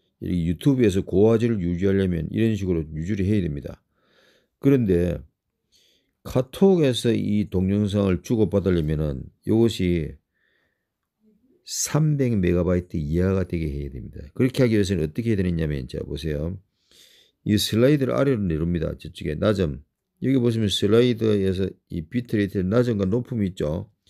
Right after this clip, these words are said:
요 사이에 왔다 갔다 하는 겁니다. 그리고 여기에서 지금 현재 슬라이드를 여기 갖다 놨어요, 제가. 여기 갖다 놓으니까 아래쪽에 보세요.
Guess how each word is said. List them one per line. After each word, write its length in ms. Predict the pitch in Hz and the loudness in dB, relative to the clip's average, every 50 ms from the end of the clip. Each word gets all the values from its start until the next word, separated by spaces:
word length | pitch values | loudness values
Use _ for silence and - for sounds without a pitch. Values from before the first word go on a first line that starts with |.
| _ _ _ _ _ _ - | _ _ _ _ _ _ -6
요 100 | 92 92 | -4 -2
사이에 240 | 92 - 127 135 131 | 0 2 2 2 2
왔다 320 | 113 98 98 101 - - 107 | 2 2 2 0 0 0 -2
갔다 240 | 104 101 - 98 | -2 -2 -2 -2
하는 140 | 95 95 95 | -2 -2 -2
겁니다. 500 | 90 85 80 73 67 67 76 82 95 101 _ _ _ _ _ _ _ _ _ _ _ _ _ _ _ - _ _ _ _ _ | -2 -2 -2 -2 -2 -4 -4 -6 -8 -10 _ _ _ _ _ _ _ _ _ _ _ _ _ _ _ -20 _ _ _ _ _
그리고 180 | - 113 123 143 | 2 4 6 6
여기에서 340 | 139 135 123 110 110 117 92 | 6 6 4 4 2 0 -2
지금 220 | - 117 113 110 | 0 -2 0 0
현재 320 | 110 107 101 107 104 95 98 _ _ _ - | 0 0 0 0 0 0 -2 _ _ _ -20
슬라이드를 880 | - - - 104 110 117 127 131 120 117 110 110 113 107 104 - - - | -16 -8 -2 2 4 4 4 4 4 2 0 0 0 0 -2 -2 -2 0
여기 240 | 147 151 151 139 113 | 0 2 2 2 0
갖다 240 | 98 98 - - 98 | -2 -2 -2 -2 -2
놨어요, 260 | 90 82 76 76 71 | -2 -2 -4 -4 -8
제가. 340 | - 80 73 71 69 67 67 - _ _ _ _ _ _ _ _ _ - | -6 -4 -4 -4 -4 -6 -8 -16 _ _ _ _ _ _ _ _ _ -2
여기 160 | 120 127 120 | 0 2 4
갖다 240 | 113 104 107 - 117 | 2 2 0 -2 -2
놓으니까 560 | 107 107 101 101 98 - - 117 120 123 120 _ _ _ _ _ _ _ _ _ _ _ | 0 0 0 0 -2 -2 -2 -2 -2 -4 -8 _ _ _ _ _ _ _ _ _ _ _
아래쪽에 420 | - 95 101 107 107 - 170 139 120 | -2 2 2 2 2 2 2 2 4
보세요. 440 | 104 95 - - 85 73 71 73 | 4 2 0 -2 -4 -6 -6 -10